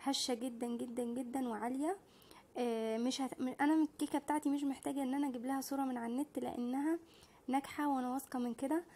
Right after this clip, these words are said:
كل اللي جرب البسبوسه بتاعه الفيديو اللي فات داخل يقول لي: "انتي اول مره تخلينا نحب البسبوسه وتخليها تنجح معانا"، فهتجربوا دي وهتحبوها برضو. كده انا حطيت السوائل كلها، الزيت واللبن والبيض والفانيليا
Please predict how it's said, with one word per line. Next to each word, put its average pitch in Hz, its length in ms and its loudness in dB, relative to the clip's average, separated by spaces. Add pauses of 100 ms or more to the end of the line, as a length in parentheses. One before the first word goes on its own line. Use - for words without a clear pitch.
(220)
كل 294 180 6
اللي 262 140 2
جرب 269 300 2
البسبوسه 240 540 -2
بتاعه 254 360 -4
الفيديو 247 320 -2
اللي 240 140 -2
فات 269 220 -4 (440)
داخل 254 300 2
يقول 262 220 2
لي: 277 340 0
"انتي 269 320 0
اول 262 240 2
مره 269 420 2 (400)
تخلينا 247 500 0
نحب 233 300 -4
البسبوسه 247 680 -2
وتخليها 254 640 -2 (140)
تنجح 262 440 -2 (280)
معانا"، 202 400 0 (260)
فهتجربوا 247 600 2
دي 269 160 0
وهتحبوها 240 600 -4
برضو. - 320 -8 (800)
كده 269 160 4
انا 262 80 2
حطيت 254 340 -6
السوائل 247 300 0
كلها، 226 400 -2
الزيت 233 380 -2
واللبن 220 480 0
والبيض 220 460 -2
والفانيليا 269 580 0